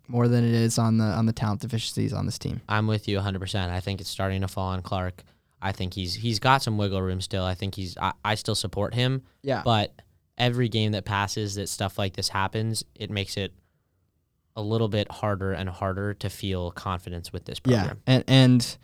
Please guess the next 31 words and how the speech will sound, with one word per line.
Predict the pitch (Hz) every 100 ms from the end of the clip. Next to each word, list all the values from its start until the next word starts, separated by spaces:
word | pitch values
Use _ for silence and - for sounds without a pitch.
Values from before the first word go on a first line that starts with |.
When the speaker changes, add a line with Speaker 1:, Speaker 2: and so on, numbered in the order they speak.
| _ _ _ _
Speaker 1:
special | - 131 123 131
teams | 139 127
wise, | 127 120 123
obviously | 117 117 - 117
this | 107 113 107
is | - - - - -
not | - 120 110
his | 131 123 -
f-, | - - _ _ _ _
particular | - 131 110
fault, | 127 190 185 143
but, | 127
you | - 95
know, | 123 120
Joey | 123 120
Bulovas | 113 120 120 117
oh | 113 113
for | 120
three | - 120 120
in | 120
the | 113
past | 123 123 -
two | 123
weeks. | 113 110 -
I | 98 98
just, | 90 -
they | 127
just | 123 123
haven't | 120 131 120
been | 120
clean, | 117 - 123 113 110